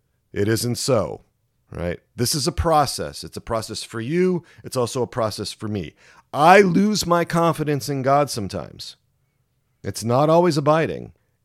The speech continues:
And my confidence in God is not as deep as it could be. I have zones of me, parts of me that do not yet hold on to that confidence in God. All right, so let's review.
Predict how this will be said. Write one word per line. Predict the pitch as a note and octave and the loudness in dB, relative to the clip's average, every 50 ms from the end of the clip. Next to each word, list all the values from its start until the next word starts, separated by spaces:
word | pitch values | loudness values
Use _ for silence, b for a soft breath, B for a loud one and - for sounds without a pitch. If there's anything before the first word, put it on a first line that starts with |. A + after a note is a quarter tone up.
| _ - | _ -6
And | A#2+ B2+ B2 A2+ | -4 -2 -2 0
my | A2 B2 C#3+ F3 F#3+ | 0 0 0 0 -2
confidence | - - E3+ E3 D#3 - D#3 D3 C#3+ C3 - | -2 -4 -4 -4 -4 -4 -6 -6 -6 -6 -6
in | C3 B2 A#2+ | -6 -6 -2
God | A2+ C#3 C#3 B2+ A#2 G#2 | 2 4 4 4 4 2
is | G2+ F#2 F2 | 0 -2 -2
not | A2 A#2+ C3+ D3 D3+ | -4 -2 0 0 0
as | D3+ C3+ A#2 G#2+ | 0 -2 -4 -6
deep | G#2 D3+ E3 D3+ - - | -8 -8 -8 -8 -8 -8
as | G#2+ E2+ G2+ | -8 -8 -8
it | A2 - | -10 -8
could | - A#2+ G2+ G2 | -8 -8 -6 -4
be. | B2+ C#3+ A#2+ C#2+ - - _ _ _ _ _ _ _ _ _ _ _ | -2 -2 -2 -4 -8 -12 _ _ _ _ _ _ _ _ _ _ _
I | - G2+ A#2+ C3+ C3+ | -4 0 0 0 2
have | C3 D3+ D#3 C3 | 2 0 0 -2
zones | A#2+ G2 A#2+ D3 E3 F3+ F3 B2+ A2+ | -2 -2 0 0 2 2 0 -2 -4
of | A2 F#2+ | -6 -6
me, | G2+ G2+ F#2 | -6 -8 -8
parts | - - C3+ C#3+ D3 - - | -8 -4 -4 -4 -4 -4 -6
of | C3+ A#2+ G#2 | -10 -10 -8
me | A2+ A#2 A2+ | -6 -6 -6
that | G2 F#2+ F#2+ F#2 D#2+ - - | -6 -6 -8 -8 -8 -12 -8
do | B2 D#3 F3 | -6 -4 -4
not | E3 D#3+ D#3 D3+ C3+ - - | -2 0 -2 -2 -2 -4 -8
yet | B2+ A#2+ C#3 C#3+ C#3 - - | -4 0 2 2 2 2 0
hold | - - - C3+ C3 B2+ A2+ B2 | -6 -10 -6 -2 -2 -2 0 0
on | B2 C3 C#3+ D3+ D3 C#3+ | 0 0 0 0 -2 -2
to | - - A2+ G2 F#2+ F#2 F2 | -6 -6 -6 -4 -4 -4 -4
that | F#2 G2+ G2+ - | -4 -6 -6 -6
confidence | - A#2 A2 G#2+ F#2+ - G2 F#2+ F#2 E2+ - - | -6 -6 -6 -6 -6 -8 -8 -8 -8 -8 -10 -10
in | D#2+ F2 | -10 -8
God. | F#2 G#2+ G#2 E2 A#1+ A1+ - _ _ _ _ _ _ _ _ _ _ _ _ _ _ _ _ _ _ _ _ _ _ _ _ _ _ _ _ _ _ _ _ _ _ _ _ _ _ _ _ _ - | -4 -4 -4 -6 -8 -14 -20 _ _ _ _ _ _ _ _ _ _ _ _ _ _ _ _ _ _ _ _ _ _ _ _ _ _ _ _ _ _ _ _ _ _ _ _ _ _ _ _ _ 0
All | - A#2+ B2 | 2 4 4
right, | A2 F#2+ F2 - | 4 4 2 -2
so | - - A#2+ A#2+ | -6 -4 -2 0
let's | C3+ D#3+ - - C3 | 0 0 -2 -4 -6
review. | D3+ D#3 B2 A2+ A2 G2 E2 - | -6 -6 -4 -4 -6 -8 -10 -12